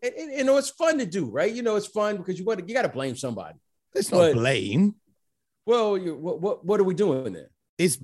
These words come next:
Speaker 2: it's not
Speaker 1: Because if
Speaker 2: blame.
Speaker 1: he
Speaker 2: It's
Speaker 1: gives you the right play and you don't go out and execute it, somebody's gotta be responsible. I gave Mo the right play. Mo, I put you in isolation versus Kawhi Leonard. Why you couldn't score?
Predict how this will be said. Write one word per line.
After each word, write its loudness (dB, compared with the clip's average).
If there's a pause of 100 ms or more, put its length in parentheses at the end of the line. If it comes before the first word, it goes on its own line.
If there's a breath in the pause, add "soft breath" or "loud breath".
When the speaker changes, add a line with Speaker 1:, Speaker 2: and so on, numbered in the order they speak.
(140)
Speaker 2:
it's 2
not 2
Speaker 1:
Because 8
if 6
Speaker 2:
blame. 6
Speaker 1:
he 8
Speaker 2:
It's 6
Speaker 1:
gives 0
you 2
the 4
right 6
play 4
and -2
you -2
don't 4
go 4
out 0
and -4
execute -4
it, -6 (140)
somebody's 2
gotta 4
be -4
responsible. -4 (240 soft breath)
I 2
gave 8
Mo 8
the 0
right 4
play. -4
Mo, 2 (160)
I 2
put -6
you 2
in 2
isolation 0
versus -2
Kawhi 2
Leonard. 2
Why 2
you -2
couldn't -4
score? -6